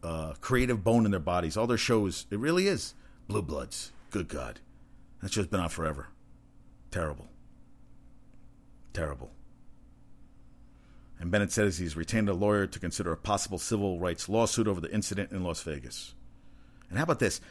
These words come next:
Tom Brady has earned a hundred ninety-six million over seventeen seasons. If Matthew Stafford plays out his contract,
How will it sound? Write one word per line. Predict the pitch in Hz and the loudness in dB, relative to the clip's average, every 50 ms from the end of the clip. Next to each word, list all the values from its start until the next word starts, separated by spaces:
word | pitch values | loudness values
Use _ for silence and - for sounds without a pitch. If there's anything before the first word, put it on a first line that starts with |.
| - - | -14 -2
Tom | - 143 170 190 | 2 4 4 6
Brady | 156 160 151 143 143 139 | 8 8 8 8 6 4
has | 123 117 110 95 110 | 4 2 0 0 2
earned | - 120 110 | 2 2 2
a | 98 | 4
hundred | 92 131 143 151 156 | 4 4 2 2 0
ninety-six | 135 135 135 127 - - 117 - 117 | 2 2 2 2 2 0 0 2 2
million | 117 113 107 | 4 4 4
over | 104 92 90 | 4 2 2
seventeen | - - 110 110 95 101 98 | 2 2 2 2 2 -2 -2
seasons. | - - 107 98 - 87 - - - - - | -2 -2 -2 -2 -2 -4 -8 -10 -14 -10 2
If | - 113 110 - | 2 2 6 8
Matthew | 120 127 156 190 208 - 240 226 | 10 12 12 12 10 8 6 4
Stafford | - - - 151 147 135 - 123 98 - | 4 6 8 10 10 10 8 4 2 2
plays | 131 131 127 110 123 | 4 4 4 4 4
out | 120 | 2
his | 113 - | 2 0
contract, | - 117 113 110 - 101 90 - | 2 2 2 2 2 0 -2 -2